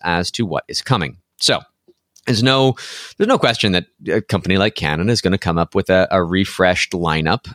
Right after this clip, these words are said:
Uh, their cameras are always going to be replaced so long as they are still in business. Uh, so the latest refresh,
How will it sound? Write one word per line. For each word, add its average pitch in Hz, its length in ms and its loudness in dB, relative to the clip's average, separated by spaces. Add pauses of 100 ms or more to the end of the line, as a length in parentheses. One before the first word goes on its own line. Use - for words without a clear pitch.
Uh, 92 240 2
their 92 120 0
cameras 87 420 -2
are 85 140 2
always 98 280 4
going 90 200 -4
to 85 80 -10
be 87 100 -2
replaced 85 540 0
so 98 120 0
long 78 280 0
as 85 140 -4
they 85 260 4
are 87 180 2
still 71 240 -4
in 76 80 -6
business. 98 400 -2 (380)
Uh, 95 240 0
so 117 420 2
the 110 200 0
latest 151 420 2
refresh, 120 520 -2